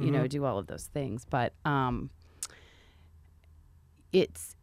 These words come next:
Speaker 1: you start with the tone of who that person is. You know, I credit coming to your house that night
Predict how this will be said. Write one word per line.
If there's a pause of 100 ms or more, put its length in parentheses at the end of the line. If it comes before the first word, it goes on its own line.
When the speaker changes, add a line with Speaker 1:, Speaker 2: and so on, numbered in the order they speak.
(280)
Speaker 1:
you
start
with
the
tone
of
who
that
person
is.
You
know,
I
credit
coming
to
your
house
that
night